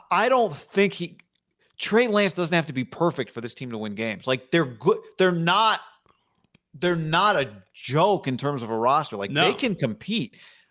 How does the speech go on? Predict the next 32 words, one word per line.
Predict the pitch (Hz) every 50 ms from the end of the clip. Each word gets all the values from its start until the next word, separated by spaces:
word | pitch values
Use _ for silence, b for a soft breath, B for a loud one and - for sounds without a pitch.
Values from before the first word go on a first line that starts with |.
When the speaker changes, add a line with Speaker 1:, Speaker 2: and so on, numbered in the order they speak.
| b -
Speaker 1:
I'm, | 147 147 151 - -
I'm | 151 151 147 151 160
not | 180 202 220 175 -
saying | - 185 180 165
he's | 147 -
gotta | 151 143 131 113
be | 123 110
perfect. | - 151 175 175 - 107 95 85
They | 117 160
just | 196 196 180
gotta | 208 175 156 139
be | 123 143 -
incrementally | 180 185 190 - 190 165 156 151 143 135 120
better | 98 139 147 147 139 131
in, | 117 117 - -
in | 131 117
a | 110
few | - - 160 160 143 139
areas. | 151 160 156 127 110 107 104 -
And | - 131
I | 131 127
think | - 254 269 -
it'll | 403 277 233 185
make | 160 185 - -
him | - - 185 208 240 247 -
better | - 139 139 135 123
too. | - - - 220 - - - - - - _ b b b b b b b b b b _ _ _ _ _
I | - 143
think | - - 254 - - -
if | 180 -
they're | - 127 160 175 196 196
not | 185 185 185 196 185